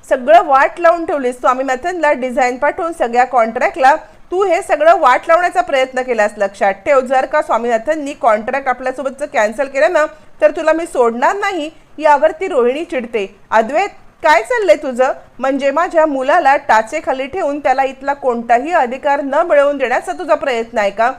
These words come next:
मला माहिती आहे ना, माझ्या मुलाला कधीच तू वरती येऊन देणार नाहीस." असं म्हटल्यावरती कला चिडते आणि, "रोहिणी मॅडम, कुणाला बोलताय तुम्ही? अद्वैतला? अद्वैतने जे केलंय ना ते योग्यच केलंय. तुम्हाला माहिती आहे ना,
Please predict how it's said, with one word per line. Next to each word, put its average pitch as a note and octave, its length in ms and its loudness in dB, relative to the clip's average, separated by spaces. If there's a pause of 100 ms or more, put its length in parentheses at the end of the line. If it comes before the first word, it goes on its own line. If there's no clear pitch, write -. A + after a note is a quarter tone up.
(260)
मला C4 220 0
माहिती F4 260 -2
आहे G4+ 80 -6
ना, B3 120 0 (240)
माझ्या C#4+ 300 2
मुलाला E4 360 -2
कधीच E4 440 -2
तू G#4 80 -4
वरती F#4 300 -4
येऊन D4+ 260 0
देणार G#3 240 0
नाहीस." G3+ 320 -2 (260)
असं B3 260 -4
म्हटल्यावरती C4+ 680 -2
कला G#3 300 0
चिडते D4 400 -6
आणि, C4+ 180 -2
"रोहिणी A#3+ 280 0
मॅडम, D4+ 320 2 (320)
कुणाला G4+ 320 0
बोलताय D4 380 0
तुम्ही? B3 360 -6 (180)
अद्वैतला? B3 640 0 (420)
अद्वैतने C4 640 -2
जे C4+ 260 -4
केलंय C#4 340 -2
ना D#4+ 140 0
ते D#4+ 160 -6
योग्यच B3+ 540 -4
केलंय. B3+ 300 -4
तुम्हाला C4 360 -2
माहिती C4 340 -6
आहे E4+ 100 0
ना, C4 160 -2